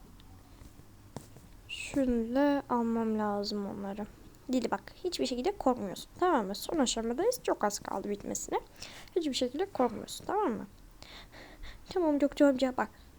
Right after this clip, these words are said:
Kıpırdama, kıpırdama. Çok az kaldı. Anne acıyor anne. Lili acımıyor. Sen öyle hissediyorsun tamam mı? Yok yok yok. Anne, anne acıyor. Ay. Ne kadar da cesur bir kızsın. Hemen bitti bak gördün mü?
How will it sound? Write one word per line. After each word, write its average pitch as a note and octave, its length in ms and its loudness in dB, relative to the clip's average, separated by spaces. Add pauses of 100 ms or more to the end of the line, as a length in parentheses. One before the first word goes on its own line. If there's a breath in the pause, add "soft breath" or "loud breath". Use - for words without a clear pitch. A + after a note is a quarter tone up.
Kıpırdama, D4 560 4 (120)
kıpırdama. B3 640 2
Çok G4+ 240 -2
az G4 140 6
kaldı. G4+ 240 -6
Anne G#4 420 2
acıyor G4 360 4
anne. A4+ 300 0 (760 loud breath)
Lili C#4+ 460 12 (300 loud breath)
acımıyor. C#4+ 440 6
Sen B3+ 200 0
öyle A3 180 0
hissediyorsun - 480 0
tamam G4+ 200 2
mı? D4 100 2
Yok D#4 220 6
yok - 120 0 (100)
yok. G4 220 4
Anne, G4+ 280 0
anne G4 380 -2 (200)
acıyor. F#4+ 260 4 (420 loud breath)
Ay. E4+ 60 2 (1700 loud breath)
Ne E4 60 8
kadar G#4+ 320 10
da D4 100 6
cesur D4 400 8
bir D4 80 4
kızsın. F4 680 6
Hemen G4+ 480 8
bitti G4+ 300 6
bak G#4+ 120 10 (160)
gördün A4+ 440 8
mü? A4+ 440 6